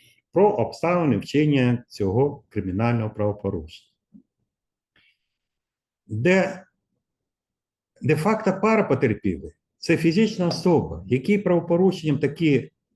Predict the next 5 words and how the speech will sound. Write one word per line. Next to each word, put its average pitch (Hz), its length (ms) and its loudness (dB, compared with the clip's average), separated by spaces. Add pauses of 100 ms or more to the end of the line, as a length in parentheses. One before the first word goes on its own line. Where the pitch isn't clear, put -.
(320)
е, 123 500 4
збитки, - 680 -2 (760)
е, 107 220 2
завдані 107 640 0 (500)
безпосередньо, 117 920 -2